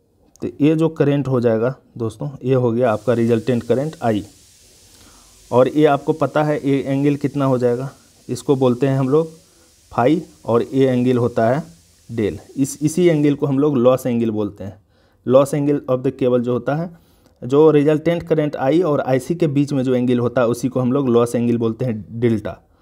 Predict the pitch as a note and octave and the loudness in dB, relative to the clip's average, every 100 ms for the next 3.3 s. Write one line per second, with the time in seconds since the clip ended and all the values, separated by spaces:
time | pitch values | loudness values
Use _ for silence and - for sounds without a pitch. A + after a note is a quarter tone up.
0 | _ _ _ _ _ _ - D#3 A#2+ - | _ _ _ _ _ _ -4 -2 -4 -8
1 | _ - A#2+ B2+ C3+ C#3 E3+ E3 B2+ C3+ | _ 0 2 2 0 0 -2 0 2 2
2 | C#3 C#3 C#3 C#3 C#3 C3 D#3 D3+ D3+ D3+ | 2 0 0 0 -2 -4 -4 -2 -4 -2
3 | D3 D#3+ D#3+ | -2 -2 -6